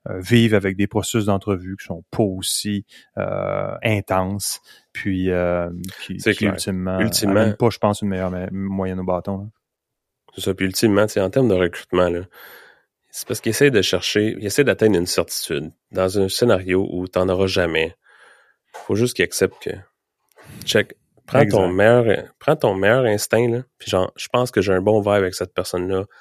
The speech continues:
Speaker 2: Elle a les qualifications, puis, tu sais, fais-y confiance, puis on va voir comment ça va s'en sortir. Puis plus souvent qu'autrement, ça marche, tu sais. Puis
Speaker 1: Tu sais, dans le
Speaker 2: si ça
Speaker 1: monde,
Speaker 2: marche
Speaker 1: quand
Speaker 2: pas,
Speaker 1: tu,
Speaker 2: c'est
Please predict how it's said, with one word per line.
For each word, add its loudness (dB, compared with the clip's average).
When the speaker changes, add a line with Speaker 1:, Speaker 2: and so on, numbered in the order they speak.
Speaker 2:
Elle 4
a 6
les 4
qualifications, 0
puis, -4
tu 0
sais, -2
fais-y 2
confiance, -2
puis -6
on 0
va 0
voir 0
comment -2
ça -4
va -2
s'en -6
sortir. -6
Puis -6
plus -2
souvent 0
qu'autrement, -4
ça -2
marche, -8
tu -12
sais. -10
Puis -4
Speaker 1:
Tu -20
sais, -6
dans 4
le 0
Speaker 2:
si -4
ça 6
Speaker 1:
monde, 4
Speaker 2:
marche 4
Speaker 1:
quand 2
Speaker 2:
pas, -6
Speaker 1:
tu, -16
Speaker 2:
c'est -18